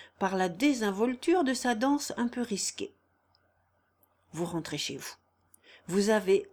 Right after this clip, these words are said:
hâté rageusement votre cheval normand, vous n'avez évité ni l'indisposition de votre animal, ni l'indisposition de votre femme. Le soir,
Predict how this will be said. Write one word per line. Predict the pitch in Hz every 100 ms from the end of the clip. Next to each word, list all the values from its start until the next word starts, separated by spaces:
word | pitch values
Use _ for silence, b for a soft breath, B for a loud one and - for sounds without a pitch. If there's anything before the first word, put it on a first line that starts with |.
| -
hâté | 254 - - - -
rageusement | - 190 254 226 170 - 131
votre | 139 226 - 143
cheval | - 202 123 139
normand, | 185 190 220 294 - _ B B B -
vous | 302
n'avez | 311 294 294 277
évité | 233 233 - 185 165 _ 165
ni | 175 202 294
l'indisposition | 302 262 208 - 190 170 170 170
de | 160
votre | 139 135 -
animal, | 143 117 113 156 196 208 226 b b b
ni | 190 190 233 294
l'indisposition | 302 269 233 - 254 180 - 247 254
de | 160
votre | 233 - -
femme. | - 135 - - _ _ _ _ _ _ _ _ _ _
Le | 160
soir, | 165 190 175 175 185